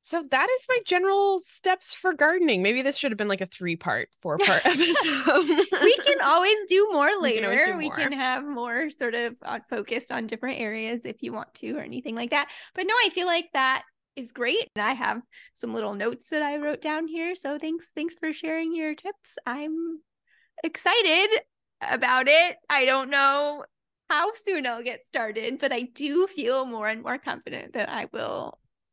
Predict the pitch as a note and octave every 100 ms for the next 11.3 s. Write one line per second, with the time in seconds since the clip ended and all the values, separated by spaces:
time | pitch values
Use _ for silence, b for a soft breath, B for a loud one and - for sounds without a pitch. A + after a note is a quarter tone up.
0 | - C#4 - - A#3+ - - - - -
1 | - - _ _ _ _ B B B B
2 | - G#4+ C4 F3 B3+ E4 D#4 B3 F#3+ D#3
3 | - - F#3+ G3+ G3+ G#3+ B3+ A3+ G3 F#3
4 | F3 E3+ - G#3 B4+ G4 C5+ A#4+ G#4+ F4+
5 | E4+ D#4 F#4+ F#4+ F4+ F4+ F#4 G4 G#4 A#4+
6 | D5 C5+ B D4+ - B3+ B3 - - C4+
7 | D4 D4 - F4 - D#4 D#4 D#4 D4+ C#4+
8 | C#4 C#4 C#4 C#4 C4 C4 A#3+ A3+ A#3 F#3+
9 | F#3 A3+ A#3+ A#3+ A#3+ A3 F#3+ F#3 - G3
10 | F#3+ F#3 F3+ F3 E3+ E3 E3+ - - E3+
11 | F#3 E3